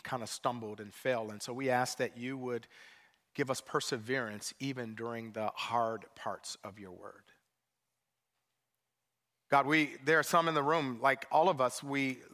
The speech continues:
there are so many things that crowd out your word. So many things.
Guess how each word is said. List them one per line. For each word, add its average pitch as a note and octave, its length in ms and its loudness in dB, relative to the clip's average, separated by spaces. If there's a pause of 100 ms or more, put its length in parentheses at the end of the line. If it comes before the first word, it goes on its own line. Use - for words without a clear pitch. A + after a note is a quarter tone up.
(120)
there C#3+ 120 2
are C3+ 60 0
so - 180 -2
many D3 200 -2
things C3 240 -4
that B2 180 0
crowd B2+ 340 4
out A#2+ 220 2
your A#2+ 140 -2
word. A2+ 500 -6 (1600)
So - 300 0
many B2+ 240 -2
things. G2 520 -14